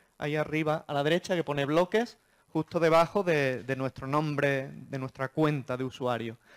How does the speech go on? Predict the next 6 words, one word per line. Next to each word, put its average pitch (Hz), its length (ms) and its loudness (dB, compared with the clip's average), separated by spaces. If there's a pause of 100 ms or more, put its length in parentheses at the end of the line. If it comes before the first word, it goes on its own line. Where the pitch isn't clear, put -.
(120)
Entonces, 151 260 -2
cuando 127 260 0
pinchamos 139 500 -2
ahí, 240 340 2 (520)
nos 151 160 2
vamos 165 360 4